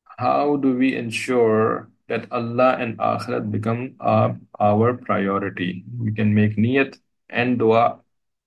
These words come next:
but fitra takes over। How do we ensure? भाई,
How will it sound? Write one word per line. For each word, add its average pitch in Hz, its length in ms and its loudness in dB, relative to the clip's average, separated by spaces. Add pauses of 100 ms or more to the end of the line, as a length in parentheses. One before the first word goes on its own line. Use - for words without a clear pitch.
(340)
but 147 160 4
fitra 110 400 -2
takes 92 300 -6
over। 98 260 -6 (2500)
How 139 160 0
do 139 120 6
we 131 160 4
ensure? 107 680 2 (680)
भाई, 127 520 0